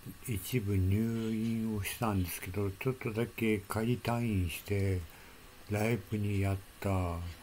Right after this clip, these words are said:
アルバムにもありますけど、君と踊り明かそう、日の出を見るまでという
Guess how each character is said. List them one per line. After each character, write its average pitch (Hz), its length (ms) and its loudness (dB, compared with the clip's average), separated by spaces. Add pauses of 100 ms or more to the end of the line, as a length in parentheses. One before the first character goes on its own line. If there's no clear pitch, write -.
(520)
ア 117 160 0
ル 123 100 4
バ 123 160 4
ム 117 160 2
に 127 160 4
も 92 220 2
あ 92 40 0
り 98 140 2
ま 110 160 0
す - 100 -8
け - 120 -4
ど、 87 320 -2 (1200)
君 113 320 0
と 104 260 2
踊 104 260 0
り 98 100 2
明 92 160 2
か 98 220 -4 (160)
そ 92 280 2
う、 85 40 -2
日 - 220 -6
の 113 260 0
出 104 160 -2
を 101 160 2
見 104 240 2
る 95 120 0
ま 95 260 0
で 113 180 0
と - 220 -6
い 90 320 2
う 90 40 -4